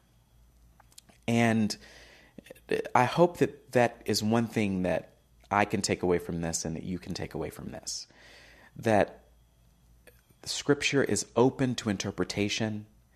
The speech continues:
We should not be threatened by that. Um, Scripture is always being read from our own biases and our own experiences,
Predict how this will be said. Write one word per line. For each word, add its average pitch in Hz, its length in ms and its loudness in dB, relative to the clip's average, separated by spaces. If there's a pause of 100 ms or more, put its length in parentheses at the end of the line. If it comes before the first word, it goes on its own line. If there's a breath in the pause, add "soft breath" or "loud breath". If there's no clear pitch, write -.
(500 soft breath)
We 107 140 2
should - 200 0
not 87 240 0
be 85 120 -6
threatened 98 720 0
by 98 180 2
that. 95 380 -2 (1160 soft breath)
Um, 92 540 -2
Scripture 95 1040 0 (100)
is 101 160 -2
always 107 600 4
being 92 340 -2
read 90 420 2 (400 loud breath)
from 101 240 0
our 87 160 4
own 82 240 -2
biases 90 1120 0
and 85 80 -6
our 82 180 -2
own 82 120 -4
experiences, 87 1400 -4